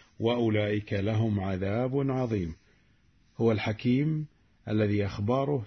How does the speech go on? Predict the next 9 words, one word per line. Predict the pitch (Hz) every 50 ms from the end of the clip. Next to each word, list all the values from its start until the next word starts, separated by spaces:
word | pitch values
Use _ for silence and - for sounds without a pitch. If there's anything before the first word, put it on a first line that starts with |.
| - -
تملأ | 120 120 120 117 113 110 104
القلب | 101 101 - - 117 110 98 101
إيمانا | 98 98 101 101 98 104 107 107 101 95 92 90
وتوحيدا | 85 87 104 113 - 139 123 104 120 139 139 139 127 147 143 143 139 - _ _ _ _ - - _ _ -
وتعظيما | 113 110 104 117 110 101 101 107 120 120 113 104 104 98 95 92
وحبا | 92 92 90 - 135 139 131 117 113 113
لله | 110 104 104 107 101 101 104 107 101 95 92 98
العلي | 98 95 98 98 98 98 104 107 117 131
القدير، | 131 127 - - 113 110 101 98 92 90 85